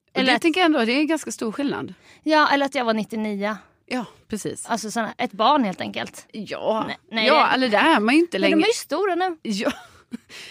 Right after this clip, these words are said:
Speaker 1: Alltså jag menar,
Speaker 2: Mm.
Speaker 1: nittionio är ju gamla nu.
Speaker 2: Ja,
Speaker 1: Ja,
Speaker 2: men
Speaker 1: de är ju tjugofyra år i år, va?
Speaker 2: Ja.
Speaker 1: Men när man själv, jag var tjugofyra, jag var sambo,
Speaker 2: Mm.
Speaker 1: jobbade på Mix Megapol i Malmö.
Speaker 2: Ja.
Speaker 1: Eh, jag tror aldrig jag har varit så vuxen som när jag var,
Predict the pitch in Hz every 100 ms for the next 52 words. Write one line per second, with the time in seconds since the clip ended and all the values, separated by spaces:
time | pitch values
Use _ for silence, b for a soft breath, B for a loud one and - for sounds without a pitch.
0 | B 196 214 202 - 247 220 208 208 214
1 | 214 165 165 254 311 202 220 262 226 170
2 | 190 294 392 254 254 247 240 226 277 320
3 | 330 311 277 254 - 294 - - 277 311
4 | 320 208 214 - - 240 339 392 392 381
5 | 135 127 170 185 B B B B - 294
6 | 285 285 233 247 240 262 202 208 220 190
7 | 208 254 - 269 226 180 180 - - 220
8 | 220 214 202 196 214 214 - 254 262 254
9 | 233 214 226 196 196 220 226 - 214 208
10 | - 208 214 214 202 208 226 214 202 190
11 | 208 220 _ _ _ _ - 226 220 208
12 | 190 180 180 - 208 202 233 233 277 240
13 | 233 311 285 - 214 226 - - 170 151
14 | 170 - 196 185 180 180 160 160